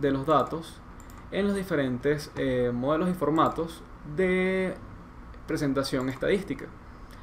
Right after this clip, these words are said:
Aquí podemos ver, bueno, todas las variables que hemos levantado y también tenemos la opción de generar un reporte,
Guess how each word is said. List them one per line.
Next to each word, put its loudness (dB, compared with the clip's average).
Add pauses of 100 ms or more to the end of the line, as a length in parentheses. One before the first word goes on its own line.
Aquí -4
podemos 0
ver, 4
bueno, 2
todas 2
las 2
variables 2
que 0
hemos 0
levantado 2 (960)
y 4
también 4
tenemos 2
la 4
opción 2 (460)
de 4
generar 6
un 2
reporte, 4